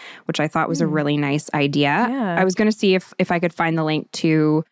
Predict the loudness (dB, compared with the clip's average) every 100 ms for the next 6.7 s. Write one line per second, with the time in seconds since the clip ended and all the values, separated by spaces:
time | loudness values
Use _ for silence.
0 | _ -2 0 2 2 0 0 2 2 2
1 | 0 0 -2 0 -2 0 -2 0 0 0
2 | 0 0 0 -2 -8 0 2 4 2 2
3 | 2 2 0 0 0 -2 -2 -2 0 0
4 | -2 -6 -14 -6 -4 -2 -2 -2 -2 0
5 | -2 -4 -4 -2 -2 0 0 0 0 2
6 | 2 0 0 2 2 2 -2